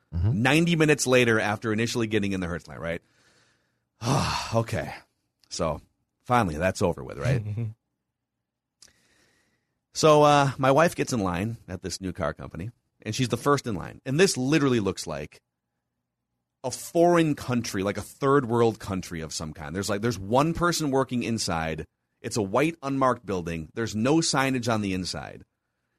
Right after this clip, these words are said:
Speaker 2: There's one person working in the building, and then there's one person, like, washing cars, and that's it. It's just, like, this desolate land of nothingness. And so she gets up there. The guy couldn't have been more, like, rude. Uh, like, he's just trying to upsell you. "Oh, you can't drive around in Colorado in that car. You need this car." It's like,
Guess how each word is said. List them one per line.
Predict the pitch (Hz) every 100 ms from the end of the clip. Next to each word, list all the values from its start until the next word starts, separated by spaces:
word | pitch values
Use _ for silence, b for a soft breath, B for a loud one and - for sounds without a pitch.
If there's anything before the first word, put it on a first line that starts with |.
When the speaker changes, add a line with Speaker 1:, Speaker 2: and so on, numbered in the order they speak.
| _
Speaker 2:
There's | 123 127
one | 110 143 180
person | 196 202 196
working | 147 147 151
in | 135
the | 123
building, | 107 107 101 120
and | 117
then | 135
there's | 135 107
one | 120 160
person, | 156 165 160
like, | 147 131
washing | 98 110 123 127 117
cars, | 98 85 - - -
and | 127
that's | 123 - -
it. | 123 -
It's | 110
just, | - 143
like, | 131
this | 123 92
desolate | 90 127 135 - 139 -
land | 110 110 107 101 92
of | 85 85 82 - _
nothingness. | 104 104 90 76 50 - _ _ _ _ _ _ _ -
And | 110
so | 113
she |
gets | 135 156
up | 131
there. | 117 117
The | 120
guy | 131
couldn't | 127 - 143
have | 147
been | 123 123
more, | 110 107 104 98
like, | 90 87
rude. | 92 117 135 131 127 120
Uh, | 107 117
like, | 123 104
he's | 123 120
just | 131 -
trying | 135
to | 113
upsell | 135 135 - 139
you. | 131 123 123 123
"Oh, | 127
you | 160 240
can't | 202 127 92
drive | 104 110
around | 107 113 120
in | 120
Colorado | 135 127 120 120 147 113
in |
that | 120 214
car. | - 110 123
You | 190
need | 254 247
this | 302 -
car." | 139 113
It's |
like, | 117